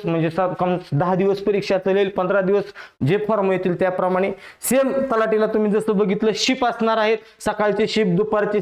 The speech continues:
शिफ्ट, संध्याकाळची शिफ्ट, ह्या प्र-, प्रमाणेच परीक्षा होणार आहे. पण ही परीक्षेचं जे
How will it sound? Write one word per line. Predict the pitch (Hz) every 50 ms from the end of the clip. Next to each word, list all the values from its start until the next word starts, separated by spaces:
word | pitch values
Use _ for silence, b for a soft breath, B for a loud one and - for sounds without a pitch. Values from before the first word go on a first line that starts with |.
| 196
शिफ्ट, | - 226 208 - - - -
संध्याकाळची | - 208 196 190 196 180 202 196 185 190 185
शिफ्ट, | - - 214 208 214 220 - - _ _ _ _ _ _ _ _ _ _ _ _ _ _ _ - _ _ - - _ _ _ _ -
ह्या | - 262 269
प्र-, | 277 285 269 262 247
प्रमाणेच | 254 254 262 247 233 233 226 226 226
परीक्षा | - 226 208 190 - - 185
होणार | 156 160 160 156 151 139
आहे. | 143 135 147
पण | 143 208 202 185
ही | 165 214
परीक्षेचं | 240 - - - 196 196 208 202 214 - - 247 214 254 262
जे | 247 269